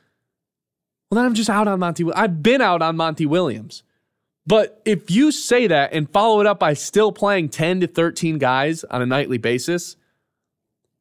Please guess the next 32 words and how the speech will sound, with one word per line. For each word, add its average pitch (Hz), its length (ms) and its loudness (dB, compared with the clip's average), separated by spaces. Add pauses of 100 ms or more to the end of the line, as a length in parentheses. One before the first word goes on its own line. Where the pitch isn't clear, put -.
and 156 160 -2
Tom 170 320 0
Gores, 175 320 0
the 131 140 0
owner 156 180 0
of 156 80 0
the 139 60 -2
team, 156 240 -4
brings 131 360 -4
him 135 120 -2
back 117 240 -2
as 131 100 -6
the 131 60 -8
next 123 240 -8
head 120 200 -6
coach, 120 320 -6 (280)
well, 202 260 0 (180)
okay, 147 360 -2
fine. 127 260 -2 (240)
I, 165 220 0 (560)
I 170 100 2
might 185 160 2
have 160 140 2
to 156 60 -2
burn 135 200 0
all 120 100 -2
my 107 100 -6
Piston 110 300 -12
stuff. - 240 -20 (1700)
It's 196 140 0
pathetic. 208 560 -2 (640)
So, 185 460 2